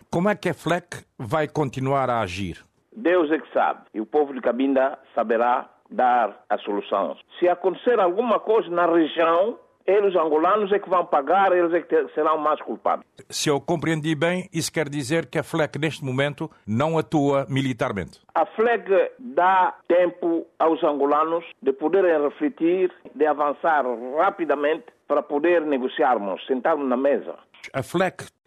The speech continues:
Speaker 1: tem apoios políticos no terreno?
Speaker 2: Quando digo que temos que sentar na mesa, não estou a dizer que não é Nzita Tiago que vai sentar na mesa sozinho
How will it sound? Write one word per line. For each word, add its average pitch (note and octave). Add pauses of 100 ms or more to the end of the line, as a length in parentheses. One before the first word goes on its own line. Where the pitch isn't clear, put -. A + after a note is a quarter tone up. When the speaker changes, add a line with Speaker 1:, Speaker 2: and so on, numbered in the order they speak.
Speaker 1:
tem F#3+
apoios F3
políticos E3+
no D3
terreno? D#3+ (320)
Speaker 2:
Quando F3
digo F3
que D3+ (340)
temos E3
que -
sentar D3+
na C3+
mesa, C3 (320)
não A#2+
estou E3+
a -
dizer C#3+
que C3+
não C3+
é D3
Nzita C3+
Tiago C3
que A2+
vai B2
sentar A#2
na G#2+
mesa A2
sozinho G#2+